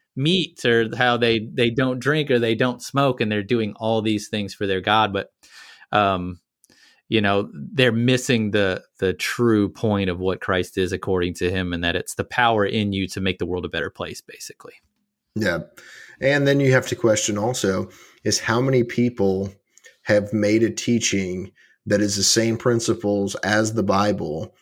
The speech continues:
Speaker 2: and they've changed it up because people were reluctant to listen to the information from the Bible. We'll hit on a few more really good points,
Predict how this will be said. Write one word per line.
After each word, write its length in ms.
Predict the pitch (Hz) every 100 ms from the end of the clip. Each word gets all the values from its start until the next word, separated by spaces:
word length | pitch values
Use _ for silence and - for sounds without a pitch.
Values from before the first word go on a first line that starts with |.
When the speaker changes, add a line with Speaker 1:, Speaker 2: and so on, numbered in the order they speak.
| _ _
Speaker 2:
and 240 | 101 107 107
they've 240 | 117 117
changed 380 | - 120 113 101
it 140 | 98
up 320 | 107 107 92
because 340 | 104 101 101 98
people 320 | - 107 107
were 140 | 98 95
reluctant 500 | 95 101 - 95 -
to 80 | 92
listen 340 | 98 - 95
to 60 | 90
the 140 | 95
information 800 | 95 92 85 98 95 98 85 90
from 280 | - 107 101
the 100 | 98
Bible. 380 | 87 76 - -
We'll 120 | 127
hit 160 | 139 147
on 160 | 135
a 80 | 127
few 680 | - - 120 120 120 120 117
more 460 | 113 110 110 107 113
really 320 | 110 110 110
good 220 | 113 101
points, 680 | - 113 110 110 - -